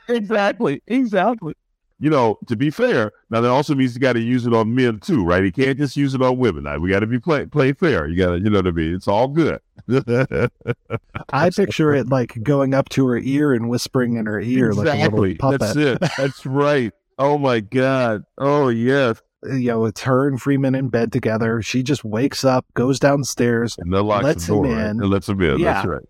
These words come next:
Speaker 1: That's
Speaker 2: Lets
Speaker 1: it.
Speaker 2: him in, and then we just get the, the, the screams of Freeman and that look on Charles's face, and then, like, cross-cutting to the wife, who just, again, is completely deadpan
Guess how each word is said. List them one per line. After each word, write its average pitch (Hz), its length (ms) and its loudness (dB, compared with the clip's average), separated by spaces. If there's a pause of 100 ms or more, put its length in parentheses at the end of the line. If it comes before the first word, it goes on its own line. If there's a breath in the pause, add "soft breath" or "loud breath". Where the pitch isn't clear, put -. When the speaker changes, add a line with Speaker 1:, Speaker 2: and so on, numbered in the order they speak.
Speaker 1:
That's 92 200 -2
Speaker 2:
Lets 143 220 -2
Speaker 1:
it. 208 40 0
Speaker 2:
him 185 60 2
in, 143 300 0 (140)
and 147 200 2
then 151 180 -2
we 143 140 2
just 143 280 -2
get 170 220 -2
the, 135 380 -2 (400 loud breath)
the, 127 120 0 (160)
the 117 380 -2
screams 127 1040 0
of 127 240 -2
Freeman 117 720 0
and 127 240 0
that 113 320 -2
look 131 560 -2
on 127 340 -2 (140)
Charles's 127 500 0
face, 135 460 0
and 123 180 -2
then, 120 140 -2
like, 117 180 -2
cross-cutting 131 760 0
to - 180 -6
the 113 100 -2
wife, 123 340 2
who 113 180 -2
just, 113 280 -4
again, 117 320 2
is 98 120 -4
completely 110 500 0
deadpan 101 720 0